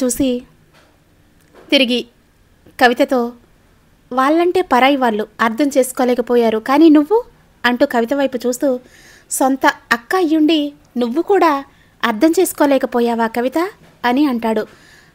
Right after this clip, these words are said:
ఆ మాటకు కవిత ఆశ్చర్యంతో అతని వైపు చూస్తుంది. హరి మామూలుగానే, "నాకు తెలుసు నువ్వు తన అక్క అని, కానీ నువ్వు నీ చెల్లి ప్రేమని తన నుంచి దూరం చేశావు. నీకు వీళ్ళకి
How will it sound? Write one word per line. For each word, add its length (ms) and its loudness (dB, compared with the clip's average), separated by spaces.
ఆ 120 4
మాటకు 340 -2
కవిత 280 -2
ఆశ్చర్యంతో 840 -2
అతని 220 -2
వైపు 300 -4
చూస్తుంది. 420 -4
హరి 260 -2
మామూలుగానే, 720 -4
"నాకు 200 2
తెలుసు 440 0
నువ్వు 260 0
తన 200 -4
అక్క 280 -6
అని, 320 -4
కానీ 380 -2
నువ్వు 320 2
నీ 180 4
చెల్లి 280 0
ప్రేమని 420 0
తన 100 0
నుంచి 260 -2
దూరం 360 -2
చేశావు. 400 -4
నీకు 280 2
వీళ్ళకి 440 0